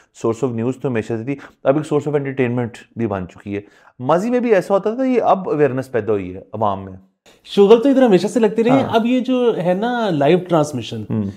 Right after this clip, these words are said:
Speaker 2: इससे मजीद निखार आया है।
Speaker 1: यस, बिल्कुल। और ये मैं कल, कल, कल, कल ही हम बात कर रहे थे कि ये लाइव वाली चीज़ जो है ये कितनी ही मुस्बत है, बेहतरीन है, मतलब लोगों को पता ही चल जाएगा।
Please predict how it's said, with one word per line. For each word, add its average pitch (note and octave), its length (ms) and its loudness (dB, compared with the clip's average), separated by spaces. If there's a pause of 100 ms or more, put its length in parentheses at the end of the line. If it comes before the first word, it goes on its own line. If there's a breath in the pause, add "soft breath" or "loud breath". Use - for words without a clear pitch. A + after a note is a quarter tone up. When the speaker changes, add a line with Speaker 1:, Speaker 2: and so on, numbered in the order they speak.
(160 loud breath)
Speaker 2:
इससे A#3 300 0
मजीद D#3+ 320 2
निखार A#2 360 0
आया F#2+ 120 -8
है। E2+ 80 -6
Speaker 1:
यस, - 540 -16
बिल्कुल। F2+ 320 -12
और D3+ 160 0
ये E3+ 260 2
मैं D3 420 0
कल, A#2+ 180 4
कल, G#2+ 360 2
कल, A2 140 2
कल A#2+ 200 0
ही C3 60 0
हम A#2+ 100 -2
बात G2 240 2
कर F#2+ 120 0
रहे G2+ 100 -4
थे C3+ 100 -4
कि C3+ 120 -4 (480 soft breath)
ये C3 340 2
लाइव A2+ 340 4
वाली C3+ 180 2
चीज़ B2+ 260 -4
जो B2+ 80 -2
है C3+ 60 2
ये B2+ 80 -4
कितनी D3 500 -6
ही D3+ 80 -2
मुस्बत G#2 420 -6
है, - 60 -20 (560)
बेहतरीन G#2+ 360 -4
है, E2+ 140 -18 (100)
मतलब A#2+ 180 -2
लोगों B2 200 0
को C3+ 100 0
पता C3 180 0
ही C#3+ 60 2
चल A2 200 -2
जाएगा। F#2 240 -6